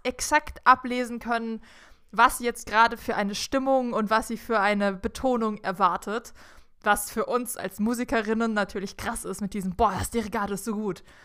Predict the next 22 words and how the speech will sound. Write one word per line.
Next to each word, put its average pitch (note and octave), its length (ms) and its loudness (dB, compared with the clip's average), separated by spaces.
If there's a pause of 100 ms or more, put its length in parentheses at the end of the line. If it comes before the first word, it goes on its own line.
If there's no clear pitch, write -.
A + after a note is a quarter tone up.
(380)
Ich - 120 -6
sehe A#3 160 2
genau, A3+ 340 8
was G#3+ 160 4
sie A3 80 -6
gerade F#3+ 320 0
will." G#3 200 2 (360)
Ja, C#4 160 0 (100)
da A3 160 4
aber A3+ 160 4
dann, B3 160 8
ne, D4 220 4
Diri-, A#3+ 320 -4 (180)
Dirigat B3+ 640 4 (140)
und C4 240 4 (160)
dann B3+ 160 10
noch B3 160 6
irgendwie B3 340 2
Jazz A#3 300 4
improvisiert C4+ 680 -4
am A3 140 -2
Klavier. A3+ 600 -4